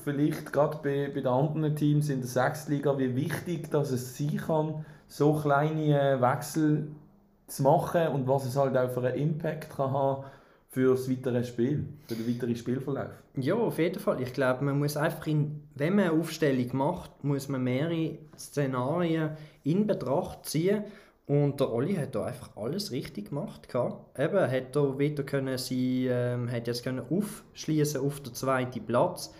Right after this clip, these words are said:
Speaker 2: Natürlich mit einem schweren Opfer, der Ivan Eckerle, zweiunddreißig Jahre alt,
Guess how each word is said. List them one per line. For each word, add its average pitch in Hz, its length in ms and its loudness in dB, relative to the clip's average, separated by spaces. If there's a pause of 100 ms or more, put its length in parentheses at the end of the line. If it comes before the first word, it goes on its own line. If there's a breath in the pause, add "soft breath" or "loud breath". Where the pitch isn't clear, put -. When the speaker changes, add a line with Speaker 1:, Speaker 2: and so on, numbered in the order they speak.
(300 loud breath)
Speaker 2:
Natürlich 185 460 6
mit 160 260 2
einem 151 320 2
schweren 151 640 6
Opfer, 180 560 2
der 151 80 -2
Ivan 175 540 2
Eckerle, 190 720 2 (480 loud breath)
zweiunddreißig 170 840 0
Jahre 185 360 4
alt, 196 460 0